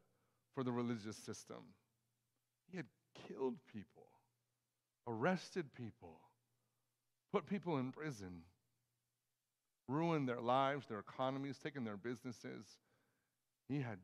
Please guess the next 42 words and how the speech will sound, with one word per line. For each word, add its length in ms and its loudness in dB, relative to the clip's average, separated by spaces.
done 140 2
all 140 2
that. 240 -4
Yet 200 0
there 100 -4
was 100 -2
a 60 2
moment 320 0
for 160 -6
Paul, 580 0
which 160 -10
made 140 2
me 80 4
think 240 -2
about 240 0
my 180 -2
own 180 0
moment. 320 -2
Maybe 200 -4
it'll 100 -4
think 240 -8
about 200 -6
your 200 -2
own 160 -2
moment. 320 -8
Maybe 180 4
you 120 2
haven't 260 0
had 460 4
that 180 -6
moment, 400 -8
which 160 -10
I 60 -4
pray 280 -6
for 140 -6
today. 460 -4
Paul 220 8
is 120 -2
walking 360 4
along 340 4
the 60 0
road, 340 4